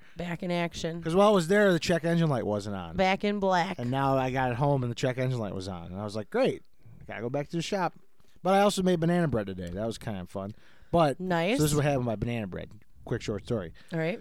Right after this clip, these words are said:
Speaker 2: So I went to go put all the banana bread things together, mix it all up in a bowl, and it was like, All right, make sure your butter's melted, but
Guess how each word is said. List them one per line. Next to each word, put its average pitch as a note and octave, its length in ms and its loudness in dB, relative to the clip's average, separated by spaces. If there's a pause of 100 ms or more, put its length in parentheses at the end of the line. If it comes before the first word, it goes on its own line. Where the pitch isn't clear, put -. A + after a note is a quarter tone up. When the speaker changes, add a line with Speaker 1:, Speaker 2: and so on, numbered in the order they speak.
Speaker 2:
So E3 340 6
I C3 80 0
went D#3 200 4
to D3+ 60 -2
go D3 140 4
put D3 220 2
all C#3 100 4
the B2+ 60 -2
banana C3+ 320 -2
bread C3 340 0 (840)
things C#3+ 280 0
together, C3+ 420 0
mix C3+ 240 -2
it C3 80 2
all B2+ 120 2
up A#2+ 80 -2
in A#2+ 40 -2
a A#2 40 -2
bowl, C3 320 4
and B2 80 0
it - 20 -2
was A2+ 120 -4
like, A2+ 140 -2
All C#3 60 0
right, B2 160 0
make A2+ 160 -2
sure B2 200 -2
your A#2 120 -2
butter's B2 340 0
melted, A#2 480 -2
but G#2+ 160 -4